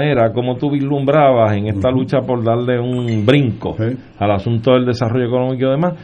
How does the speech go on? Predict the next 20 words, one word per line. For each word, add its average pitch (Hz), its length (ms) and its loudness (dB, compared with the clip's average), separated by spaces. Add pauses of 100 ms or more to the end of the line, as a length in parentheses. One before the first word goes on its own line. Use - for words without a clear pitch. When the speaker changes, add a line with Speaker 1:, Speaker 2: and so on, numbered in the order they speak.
(220)
Speaker 1:
la 131 180 4
funcionalidad, 127 880 0
que 117 80 0
hasta 95 220 0
ahora 107 200 4
no 123 140 -2
ha 123 60 0
habido 135 260 2
Speaker 2:
Ujú. 135 80 0
Speaker 1:
ninguna, 117 580 2
Speaker 2:
Ujú. 104 280 -6 (160)
Speaker 1:
públicamente 120 600 0
no 120 120 0
se 113 220 -2
nota 117 320 -2
nada 110 720 -2
Speaker 2:
Ujú. - 80 -2
Speaker 1:
que 107 100 -2
sea 113 680 0
distinguible, 120 680 2